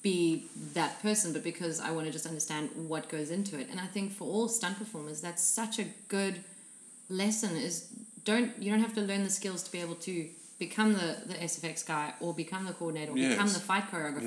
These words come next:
Speaker 2: Yes.
Speaker 1: but to just understand what they're talking about when they, when they're telling you what's happening and what's going on in the
Speaker 2: You know, the
Speaker 1: scene.
Speaker 2: thing is, you're, you're, you're exactly right. So the thing is, at the end of the day,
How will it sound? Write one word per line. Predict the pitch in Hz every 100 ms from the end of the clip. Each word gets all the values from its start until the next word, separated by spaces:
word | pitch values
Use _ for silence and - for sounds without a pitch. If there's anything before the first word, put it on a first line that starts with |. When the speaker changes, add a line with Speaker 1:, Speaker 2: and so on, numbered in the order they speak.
| 117 98
Speaker 2:
Yes. | - - - -
Speaker 1:
but | 196 208
to |
just | 208 247 247 -
understand | 208 202 190 - - - 208 185 175 165 -
what | 175 196 202
they're | 175 170
talking | - 185 190 170
about | 160 151 147 - - - - -
when | 170 175
they, | 165 156 -
when | 175 170
they're | 160
telling | 165 175 165 165
you | 156
what's | 156 -
happening | 156 - 147 139
and | 143 151
what's | 135
going | - 147 147
on | 147
in | 143
the |
Speaker 2:
You | 143
know, | 175
the | 156
Speaker 1:
scene. | -
Speaker 2:
thing | 180 190
is, | 165
you're, | 143 139
you're, | 131
you're | 127 135 131
exactly | 131 151 151 131
right. | 110 98
So | -
the | 110
thing | - 160
is, | 147
at | 131
the | 131
end | 147 175
of |
the | 151
day, | 117 110 101 95